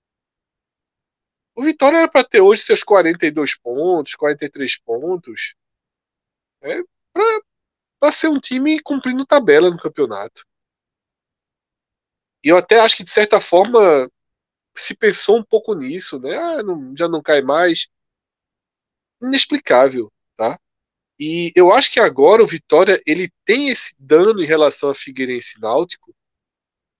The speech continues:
que é justamente a curva oposta, tá? O Confiança, que vinha numa, numa, numa reta, né, nem curva, né? O Confiança vinha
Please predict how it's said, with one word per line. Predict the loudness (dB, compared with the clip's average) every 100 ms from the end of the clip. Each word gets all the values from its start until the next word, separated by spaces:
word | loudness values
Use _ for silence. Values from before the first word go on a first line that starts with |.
| _
que | 0 2
é |
justamente | 2 -2 0 0 0 -2 -2 -6 -12 _ _ _
a | -6 -6
curva | -8 -6 -4 0 0 0
oposta, | -2 2 2 2 -4 -10 -16 _ _ _ _ _ _ _ _ _ _ _ _ _
tá? | -4 -4 -6
O | -18
Confiança, | -6 -6 -4 0 0 0 -2 -8 -10
que | -10 -12
vinha | -8 -6 -6
numa, | -2 -2 -2 _
numa, | -4 0 0 -2 -8 _ _ _ _
numa | 0 0
reta, | 2 0 0 0 0 0
né, | -4 -4
nem | -4 -6
curva, | -8 -4 -4
né? | -6
O |
Confiança | -10 -10 -4 -4
vinha | -4 -4 -2 -2 -2 -2